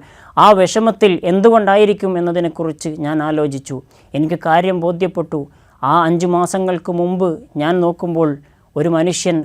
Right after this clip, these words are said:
പൊട്ടിക്കരയുന്നുണ്ട്. അയാൾ റബ്ബിലേക്ക് തിരിഞ്ഞ് മനമുരുകി പൊട്ടിക്കരയുകയാണ്. ആ സമയത്ത് എൻ്റെ മനസ്സിൽ തോന്നിപ്പോയി, ഇദ്ദേഹം ആളുകൾ കാണാൻ വേണ്ടി കരയുകയാണ്. ആളുകൾ കാണാൻ വേണ്ടിയാണ് ഇദ്ദേഹം കര-, കരയുന്നത്, ആത്മാർത്ഥമായി കരയുകയല്ല" എന്ന് എൻ്റെ മനസ്സിൽ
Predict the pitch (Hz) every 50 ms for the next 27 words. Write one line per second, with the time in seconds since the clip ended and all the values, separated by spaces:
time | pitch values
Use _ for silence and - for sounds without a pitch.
0 | - - 151 151 143 - - 185 185 175 160 160 180 185 185 170 160 156 147 139
1 | 131 127 - _ _ _ _ _ _ - 139 151 180 196 180 175 165 170 208 214
2 | 214 202 208 208 185 196 196 190 196 202 196 196 190 180 - 165 156 156 160 180
3 | 202 202 202 185 190 175 185 185 180 165 180 - - 170 160 151 - 208 175 190
4 | 180 180 185 196 196 180 180 170 156 135 135 127 123 - _ _ _ _ _ -
5 | - 127 160 156 - 180 175 180 170 165 175 165 175 185 180 170 170 175 175 -
6 | - 190 180 160 - 170 165 185 202 196 175 - 180 170 160 151 151 - _ _
7 | _ - 143 139 160 185 180 156 180 175 165 165 165 180 196 196 185 185 185 175
8 | - 160 160 180 190 190 190 190 185 170 170 160 151 156 151 - 151 143 151 160
9 | 160 156 139 139 135 127 113 113 120 _ _ _ _ _ - - 151 180 208 226
10 | 220 226 220 214 - 185 196 214 214 220 214 202 202 190 185 185 185 175 175 170
11 | 160 170 175 147 170 165 147 - 160 156 156 170 170 - - 156 156 180 185 180
12 | 175 170 165 156 160 151 - 143 151 160 - 190 190 196 185 - 190 180 170 165
13 | 160 151 151 - 160 156 165 185 185 170 170 165 160 156 156 156 151 147 - 143
14 | 147 156 156 151 147 160 151 147 147 160 156 151 - 175 151 139